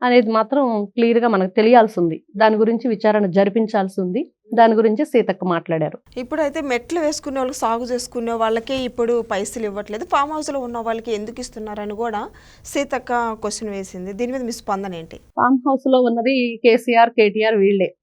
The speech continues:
Speaker 1: వాళ్ళ యొక్క భూములకి రైతు భరోసా రాయించుకున్నారు వీళ్ళు. వాటిని మద్దతు ధరకు వాళ్ళు అమ్ముకున్నారు. అందుకని ఆ విషయాలన్నీ మనకి లోగడ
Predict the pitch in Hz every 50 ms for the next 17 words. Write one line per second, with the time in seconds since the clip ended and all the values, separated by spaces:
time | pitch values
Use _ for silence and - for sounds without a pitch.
0 | - 202 214 214 214 226 247 269 285 294 294 294 277 269 254 254 254 - 240 208
1 | 185 208 247 262 269 302 330 320 320 - 262 269 294 349 427 480 466 - _ _
2 | _ _ - 247 254 294 339 349 277 294 269 247 262 262 294 311 302 262 240 240
3 | 254 247 - 247 226 208 190 185 185 175 175 170 - - _ _ _ _ _ -
4 | - - _ _ _ - 208 220 214 226 285 302 370 359 339 285 247 240 220 240
5 | 311 254 247 285 277 277 - 320 320 269 247 226 208 214 240 247 269 247 214 190
6 | 175 165 156 - _ _ _ _ _ - - 233 262 277 262 339 339 370 403 381
7 | 320 285 285 294 - - 247 240 247 247 - - 381 359 392 381 359 370 381 370
8 | 320 294 269 269 269 - 262 254 247 240 233 233 240 262 302 330 330